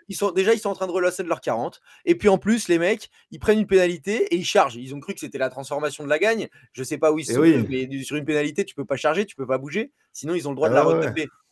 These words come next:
Speaker 1: Et donc Kroos, il ch-, il, le ballon tombe, il, il se met à courir. Il,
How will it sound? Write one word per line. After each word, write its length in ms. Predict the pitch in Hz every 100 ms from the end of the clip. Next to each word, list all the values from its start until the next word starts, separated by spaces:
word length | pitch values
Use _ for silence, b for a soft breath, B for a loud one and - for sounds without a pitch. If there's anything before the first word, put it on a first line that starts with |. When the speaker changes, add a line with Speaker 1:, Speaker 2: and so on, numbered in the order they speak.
| _ _ 127
Speaker 1:
Et 80 |
donc 160 | 143 143
Kroos, 240 | - 233
il 180 | 240 170
ch-, 160 | 143 - _ -
il, 460 | 156 160 165 160 -
le 100 | 175
ballon 240 | 202 208
tombe, 260 | 202 262 240
il, 340 | 185 170 165 180
il 60 |
se 120 | -
met 60 | 196
à 80 | 190
courir. 340 | 202 208 165
Il, 220 | 127 123